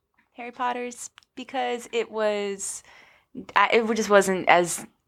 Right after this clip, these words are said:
interesting, so they tried to put some depth in there and some change in the plot, but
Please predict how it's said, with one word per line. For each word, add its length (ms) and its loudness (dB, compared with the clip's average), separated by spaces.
interesting, 640 4
so 420 6
they 120 2
tried 280 4
to 40 -8
put 380 2
some 220 0
depth 260 6
in 100 -2
there 360 6
and 360 4
some 180 -4
change 320 -4
in 180 -6
the 80 -4
plot, 520 6
but 320 6